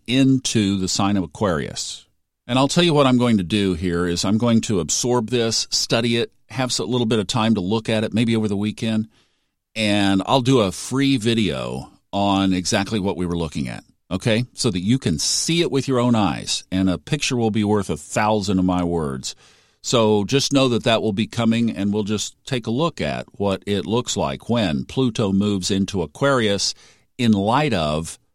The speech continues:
the progressed solar arc chart for the birth of America. So I'll make that available to everybody,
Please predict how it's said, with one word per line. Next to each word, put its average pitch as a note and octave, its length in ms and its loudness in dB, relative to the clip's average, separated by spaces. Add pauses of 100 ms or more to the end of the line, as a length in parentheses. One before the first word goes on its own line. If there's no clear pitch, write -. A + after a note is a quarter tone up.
(220)
the F#2+ 100 -4
progressed G#2+ 1000 -2
solar A#2 640 -2
arc A2+ 360 -2
chart G#2+ 540 -2 (420)
for A2+ 120 -6
the G#2 100 -2
birth A2+ 300 0
of G#2+ 100 -4
America. G2 640 -2 (480)
So A#2+ 140 -2
I'll A#2 40 2
make D3 240 2
that D#3 160 4
available C3 480 0
to - 180 -6
everybody, C#3 760 -2